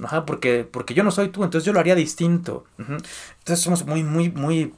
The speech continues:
eh, poco, poco empáticos, muy poco comprensivos, eh, eh, insisto, pare-, parecería que, que en un podcast como el tuyo, Andrés, de teología y significado, estaríamos, eh, alabando grandes cosas del documental, sin, sin, y, y, y grandes cosas de la reacción de la gente también, ¿no?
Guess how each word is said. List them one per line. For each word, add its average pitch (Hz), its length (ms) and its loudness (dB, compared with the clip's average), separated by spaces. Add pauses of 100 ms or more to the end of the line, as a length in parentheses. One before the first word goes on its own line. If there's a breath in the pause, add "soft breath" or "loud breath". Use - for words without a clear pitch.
(140)
eh, 110 320 -6
poco, 143 460 0 (300 loud breath)
poco 143 200 -8
empáticos, - 460 -8
muy 131 100 -8
poco 139 220 -10
comprensivos, 104 800 -8
eh, 104 240 -6 (320 loud breath)
eh, 92 360 -6
insisto, 110 720 -4
pare-, 120 200 2
parecería 135 420 6
que, 147 300 6
que 110 80 -4
en 117 60 0
un 165 80 2
podcast 170 220 4
como 107 160 -2
el 110 60 0
tuyo, 175 180 10
Andrés, 151 200 8
de 123 60 0
teología 113 360 2
y 151 40 2
significado, 120 360 4
estaríamos, 190 420 4 (240 loud breath)
eh, 120 280 8 (120)
alabando 151 460 6
grandes 175 240 8
cosas 196 200 6
del 117 100 0
documental, 113 680 2
sin, 139 240 -8
sin, 135 220 -6
y, 131 60 0 (140)
y, 151 400 2
y 127 40 4
grandes 202 260 6
cosas 214 160 4
de 135 80 0
la 113 80 0
reacción 120 380 0
de - 80 0
la 151 80 -6
gente 139 300 -4
también, 110 440 -8
¿no? - 160 -12